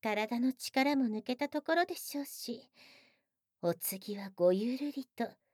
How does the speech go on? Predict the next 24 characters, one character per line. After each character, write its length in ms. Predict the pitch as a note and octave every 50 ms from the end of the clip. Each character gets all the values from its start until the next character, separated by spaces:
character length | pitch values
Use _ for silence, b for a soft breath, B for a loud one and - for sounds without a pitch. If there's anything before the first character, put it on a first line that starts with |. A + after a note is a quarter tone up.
| _ _ _ _ _ _ _ _ _ _ -
お 100 | A3+ A3+
酒 360 | A3 - D4+ D4+ - E4+ E4+
を 60 | E4+
飲 180 | E4+ F4 F#4+ G4+
ん 40 | G4
で 100 | F#4+ E4+ - - -
過 80 | - C4
ご 100 | - D4+
す 160 | - - -
の 180 | C#4 C4+ B3+ A#3+
は 240 | A3 A#3 A#3+ A#3+ A#3+ b b b b b b _ _ _
い 100 | - F3+
か 160 | F3+ - B3 C4+
が 80 | C4+
で 120 | C4 - B3
し 220 | - - - A3+
ょ 40 | A3
う 20 |
か。 200 | - - - - G#3 - - _ _ _ _ _ _ _ _ _ _ _ _ _ _ _ _ _ _ _ _ _ _ _ _ _ _ _ _ _ _ _ _ _ _ _ _ _ _ _ -
そ 80 | - G3+
れ 200 | E3 D#3+ G3 G3+
で 180 | - - C4 B3+
は、 160 | A#3+ B3 A#3+ - _ _ _ _ _ _ _ _ _ _ _ _
<laughs> 600 | - E4+ E4 - - E4+ F4 - - F#4+ G4 -